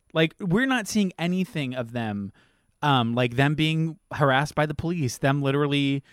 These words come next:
being beat up by their friends. Like, the extra stuff that we're seeing is literally offering us nothing more than just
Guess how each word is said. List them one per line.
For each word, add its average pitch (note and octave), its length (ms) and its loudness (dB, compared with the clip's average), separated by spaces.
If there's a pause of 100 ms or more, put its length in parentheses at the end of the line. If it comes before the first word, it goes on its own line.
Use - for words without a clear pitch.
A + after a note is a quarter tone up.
(340)
being C#3 360 4
beat C3+ 240 2
up C#3 160 2
by C3+ 440 2
their C3 180 2
friends. B2+ 540 0
Like, A2+ 300 0 (420)
the E3+ 320 0
extra F#3+ 420 -2
stuff F3 360 0
that E3+ 160 2
we're D#3 140 2
seeing D3 440 -2
is A#2+ 160 -2
literally D3+ 320 0
offering C3+ 400 0
us B2+ 180 -4
nothing C3 480 0
more B2 260 2
than A#2 240 -2
just A2+ 420 -4